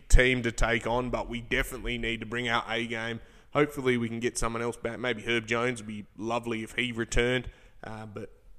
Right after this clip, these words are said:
no doubt, uh, we, um, we need the guys back,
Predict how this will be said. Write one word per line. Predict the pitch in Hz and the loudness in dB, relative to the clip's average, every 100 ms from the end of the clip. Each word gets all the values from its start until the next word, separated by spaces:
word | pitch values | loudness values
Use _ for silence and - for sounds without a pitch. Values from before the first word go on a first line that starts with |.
| - - - - - - | -20 -20 -20 -20 -20 -10
no | 120 120 | -2 0
doubt, | 110 107 107 110 - | 2 0 0 -2 -4
uh, | 104 101 | -2 -2
we, | 101 104 104 | -4 -4 -4
um, | 101 104 - - - - - - - - - - | -8 -10 -14 -16 -20 -20 -20 -20 -20 -20 -20 -6
we | 120 | -2
need | 127 147 | 2 2
the | 127 | 4
guys | 127 127 120 | 6 6 4
back, | 101 123 123 - | 2 2 2 -4